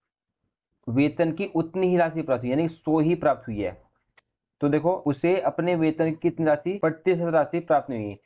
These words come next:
तो देखो, प्राप्त नहीं हुई राशि बराबर, बराबर, भाई, एक सौ दस होनी चाहिए थी, परंतु सौ ही प्राप्त हुई, तो कितनी नहीं हुई? घटा देंगे यहाँ से, तो दस प्राप्त नहीं हुई।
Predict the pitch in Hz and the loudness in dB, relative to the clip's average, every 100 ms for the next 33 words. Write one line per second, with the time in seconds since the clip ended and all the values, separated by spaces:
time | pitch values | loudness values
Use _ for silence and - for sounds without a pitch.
0 | _ _ _ 147 147 165 175 - 139 151 | _ _ _ -2 0 0 0 0 0 0
1 | - 170 - _ _ _ _ _ _ _ | -4 -14 -14 _ _ _ _ _ _ _
2 | _ _ _ _ - 123 135 139 135 160 | _ _ _ _ -6 -2 0 0 2 2
3 | 151 123 131 123 117 139 123 117 113 156 | 2 2 2 2 0 -2 0 2 2 -2
4 | 160 110 120 123 147 175 _ _ _ 123 | -4 0 2 4 2 -2 _ _ _ -4
5 | 147 - 139 151 151 160 165 160 165 180 | -4 -2 -2 0 0 0 0 0 0 0
6 | 185 - _ _ _ _ _ _ _ - | -2 -6 _ _ _ _ _ _ _ 0
7 | 143 147 147 135 - - 156 165 151 165 | 0 0 -2 -4 -8 -2 2 2 2 0
8 | 180 165 156 156 165 190 - _ _ - | 0 2 0 0 -2 -4 -12 _ _ -4
9 | 147 165 165 175 180 185 190 - 104 101 | -2 -2 -2 0 0 -2 -6 -10 -6 -2
10 | 107 117 143 156 156 185 - _ _ _ | -2 0 0 0 -2 -6 -14 _ _ _
11 | _ _ _ _ _ _ _ _ _ _ | _ _ _ _ _ _ _ _ _ _
12 | _ _ 139 120 107 147 165 - _ _ | _ _ -2 -2 0 0 0 -10 _ _
13 | _ _ _ _ _ _ _ _ 131 135 | _ _ _ _ _ _ _ _ -2 0
14 | 131 127 107 104 98 | 0 -4 -4 -4 -8